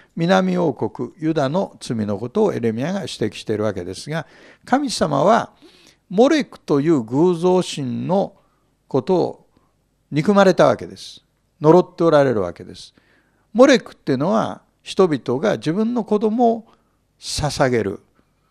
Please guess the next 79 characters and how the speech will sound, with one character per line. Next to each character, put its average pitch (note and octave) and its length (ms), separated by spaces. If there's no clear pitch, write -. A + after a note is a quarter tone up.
そ A#3+ 280
う A3+ 60
い A3+ 80
う G#3 100
偶 A#2 220
像 G2+ 180
礼 F#2+ 140
拝 F2 180
で F#2 160
し - 120
た。 - 100
そ A#3+ 160
の B3+ 100
こ C4 120
と B3 120
に E3+ 120
関 D3+ 260
し - 60
て B2+ 120
神 F3 240
様 C3 240
は、 G#3 260
「私 G#3+ 400
は G3 120
命 G#3+ 260
じ C#4 60
も C#4 120
し - 140
な D#3+ 120
か A2+ 100
っ - 140
た、 - 140
心 C#4+ 500
に D#3+ 120
思 G#3+ 260
い C#4 260
浮 A3+ 120
か B3+ 160
べ A#3+ 120
た F3 160
こ F3 100
と G#3 100
も E3 140
な F#3 120
か C#4 120
っ - 60
た」 D3 140
と A#2+ 100
言 A2 80
わ G#2 60
れ G2 100
た F2+ 120
ん D#2 120
で - 80
す - 100
ね。 - 180
じ A#3+ 160
ゃ C#4+ 60
あ - 160
問 F#3+ 260
題 F3 200
は、 G#3+ 280
な A#3 200
ぜ G#3 180
ア D#3 100
ブ F3+ 120
ラ F3 80
ハ D#3 120
ム D3+ 100
に B3 80
は B3 240
命 C3 220
じ - 100
た B2 100
の F#2 120
か。 - 220
そ - 160
れ C3 120
は F#3 340